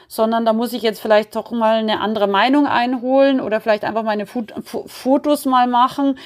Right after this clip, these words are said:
und dann vielleicht in eine Facebook-Gruppe. Es gibt viele Huf-Facebook-Gruppen zum Beispiel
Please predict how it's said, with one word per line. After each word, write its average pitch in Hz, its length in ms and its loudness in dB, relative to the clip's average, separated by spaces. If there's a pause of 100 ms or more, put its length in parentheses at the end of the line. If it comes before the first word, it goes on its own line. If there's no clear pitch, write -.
(120)
und 226 200 -2
dann 233 240 2
vielleicht 226 340 0
in 233 60 -4
eine 226 120 -4
Facebook-Gruppe. 226 720 -2
Es 185 120 -4
gibt 208 160 -8
viele 214 520 -2
Huf-Facebook-Gruppen 214 1300 -4
zum 185 180 -4
Beispiel 196 460 0